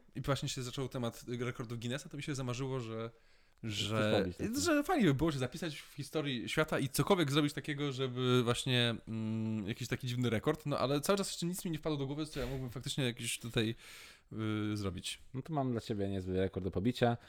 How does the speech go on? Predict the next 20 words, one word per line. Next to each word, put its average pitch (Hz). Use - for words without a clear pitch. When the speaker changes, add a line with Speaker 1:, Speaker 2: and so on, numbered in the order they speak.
Speaker 2:
Największa 123
liczba 123
słomek 139
wepchniętych 113
do 110
ust. -
I 117
ten 127
rekord 113
pobił, 95
e, 92
Brytyjczyk 98
Simon 92
Elmore. 131
Napchał 123
sobie 110
do 101
ust 117
czterysta 147
słomek. 82